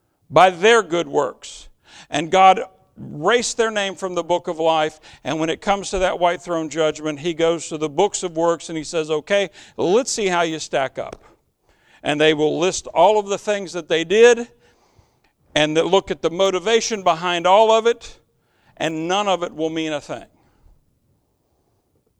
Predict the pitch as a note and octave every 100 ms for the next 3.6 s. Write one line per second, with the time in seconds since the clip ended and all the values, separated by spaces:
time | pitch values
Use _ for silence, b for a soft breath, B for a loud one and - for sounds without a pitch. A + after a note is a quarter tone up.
0 | _ D3 D3 D#3 F3 F3+ F3 D#3+ F#3+ D#3
1 | D3+ D#3 D#3 - - A3 F#3+ G3 F#3 F#3+
2 | D#3+ F#3 E3+ F3 D#3 C#3+ G#3 D3 C3+ F3+
3 | F3 - F#3+ A#3 B3 -